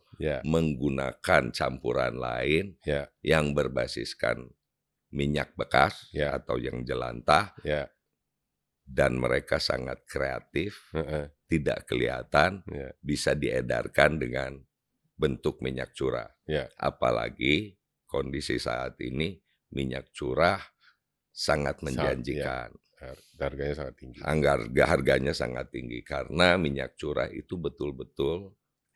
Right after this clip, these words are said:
Speaker 2: tergantung dari harga C P O internasional.
Speaker 1: Mm-mm, mm-mm.
Speaker 2: Ah, bukan yang kemasan tidak tergantung,
Speaker 1: Iya.
Speaker 2: tetapi,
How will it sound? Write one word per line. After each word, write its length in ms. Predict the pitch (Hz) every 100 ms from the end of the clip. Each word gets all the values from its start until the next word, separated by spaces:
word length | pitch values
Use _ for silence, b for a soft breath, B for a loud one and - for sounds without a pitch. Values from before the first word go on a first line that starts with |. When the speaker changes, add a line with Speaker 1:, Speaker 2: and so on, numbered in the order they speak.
| _
Speaker 2:
tergantung 720 | 110 101 90 123 117 98 87
dari 280 | 65 69 80
harga 340 | 73 67 71
C 180 | 87 -
P 200 | - 65
O 100 | 76
internasional. 800 | 65 64 62 64 - 58 58 57
Speaker 1:
Mm-mm, 340 | 85 87 76 67 73
mm-mm. 280 | 82 78 73 67
Speaker 2:
Ah, 280 | - 60 57 _ _ _ _
bukan 680 | 87 95 110 85 80 69 73
yang 420 | 78 87 73 64
kemasan 600 | - 76 67 73 - 71 69
tidak 380 | 76 65 64
tergantung, 720 | - 67 80 117 104 67 57 64
Speaker 1:
Iya. 340 | - 87 82 73 _ _
Speaker 2:
tetapi, 640 | - - 60 - - 90